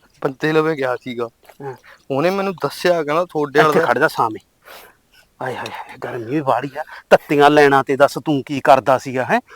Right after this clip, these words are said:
Speaker 2: ਤੇਰੇ ਬਿਨਾ ਮੇਰਾ ਕੀ ਬਣਦਾ?
Speaker 1: ਤੂੰ ਮੈਨੂੰ ਲੈਣ ਆਇਆ?
Speaker 2: ਆ ਹੁਣ ਹੋ-, ਹੋਰ ਕੌਣ ਲੈਣ ਆਇਆ ਤੈਨੂੰ?
Speaker 1: ਤੂੰ ਤਾਂ ਸਿੱਧਾ ਲੰਘ ਗਿਆ ਸੀਗਾ।
Speaker 2: ਉਹ ਹੁਣ ਦੇਖਦੇ ਆਇਆ ਹੌਲੀ ਹੌਲੀ, ਹੁਣ ਸਾਨੂੰ ਦਿਸੀ ਨਹੀਂ, ਤੂੰ ਤਾਂ ਸਾਹਮਣੇ ਤਾਂ ਖੜੀ ਜਾਂਦਾ। ਅੱਛਾ ਫਿਰ ਕੀ, ਕੀ ਮੈਨੂੰ ਇਹ ਦੱਸੀ ਵੀ
Speaker 1: ਉਹਦਾ
Speaker 2: ਉਹਦਾ ਕਿਵੇਂ ਉਹ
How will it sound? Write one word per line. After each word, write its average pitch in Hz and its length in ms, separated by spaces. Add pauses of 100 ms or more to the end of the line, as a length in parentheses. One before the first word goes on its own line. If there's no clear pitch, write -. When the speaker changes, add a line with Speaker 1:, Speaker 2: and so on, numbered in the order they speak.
(140)
Speaker 2:
ਤੇਰੇ 170 220
ਬਿਨਾ 190 180
ਮੇਰਾ 180 280
ਕੀ 190 140
ਬਣਦਾ? 185 300 (260)
Speaker 1:
ਤੂੰ 165 200
ਮੈਨੂੰ 185 240
ਲੈਣ 180 240
ਆਇਆ? 220 160 (440)
Speaker 2:
ਆ 170 120
ਹੁਣ 202 160
ਹੋ-, 208 180
ਹੋਰ 202 180
ਕੌਣ 269 220
ਲੈਣ 269 160
ਆਇਆ 254 140
ਤੈਨੂੰ? 240 280
Speaker 1:
ਤੂੰ 170 120
ਤਾਂ 277 160
ਸਿੱਧਾ 220 340
ਲੰਘ 226 200
ਗਿਆ 262 140
ਸੀਗਾ। 220 260 (200)
Speaker 2:
ਉਹ 254 120
ਹੁਣ 285 120
ਦੇਖਦੇ 208 540
ਆਇਆ 240 280
ਹੌਲੀ 190 260
ਹੌਲੀ, 208 180
ਹੁਣ 214 100
ਸਾਨੂੰ 240 240
ਦਿਸੀ 226 240
ਨਹੀਂ, 247 120
ਤੂੰ 247 120
ਤਾਂ 269 200 (600)
ਸਾਹਮਣੇ 202 240
ਤਾਂ 285 120
ਖੜੀ 254 160
ਜਾਂਦਾ। 254 180 (160)
ਅੱਛਾ 156 240
ਫਿਰ 151 100
ਕੀ, 147 200
ਕੀ 160 80
ਮੈਨੂੰ 139 200
ਇਹ 127 60
ਦੱਸੀ 120 220
ਵੀ - 40 (200)
Speaker 1:
ਉਹਦਾ 156 240
Speaker 2:
ਉਹਦਾ 185 240
ਕਿਵੇਂ 143 300
ਉਹ 127 180